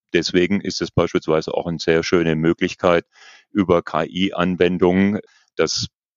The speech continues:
Ausschreibungsprofil mit dem, mit dem, mit dem Anschreiben und mit dem Qualifikationsprofil des jeweiligen Bewerbers dann zu matchen und auszuwerten und zu reden, wer ist, äh, ein sehr guter Bewerber, mit dem wir in die engere Auswahl ziehen sollten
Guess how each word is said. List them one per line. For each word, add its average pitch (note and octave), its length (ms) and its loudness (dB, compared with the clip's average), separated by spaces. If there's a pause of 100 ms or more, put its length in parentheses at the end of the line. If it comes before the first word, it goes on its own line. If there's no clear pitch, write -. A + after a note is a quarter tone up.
(120)
Ausschreibungsprofil F2+ 1300 2
mit F2+ 240 0
dem, E2+ 300 2
mit F2 120 -4
dem, D#2+ 380 -2
mit D#2+ 140 -4
dem D#2 160 -2
Anschreiben F2+ 800 0
und E2 260 -2
mit D#2+ 140 -2
dem D2+ 160 -4
Qualifikationsprofil E2 1120 -4
des D#2+ 160 -6
jeweiligen D#2+ 420 -2
Bewerbers E2 680 2 (340)
dann D#2+ 200 -2
zu - 140 -2
matchen F#2 540 0
und D#2+ 180 -6
auszuwerten E2+ 840 2
und D#2 180 -6
zu E2+ 80 -2
reden, E2 420 0
wer D#2+ 160 0
ist, - 280 -4
äh, D#2+ 300 -2
ein E2 120 -6
sehr E2+ 240 2
guter E2+ 240 2
Bewerber, D#2+ 480 2
mit E2 220 -12
dem D#2+ 180 2
wir D#2+ 80 0
in D2 100 -6
die D#2 80 0
engere D2 260 -4
Auswahl E2+ 440 2
ziehen E2 240 0
sollten E2+ 460 2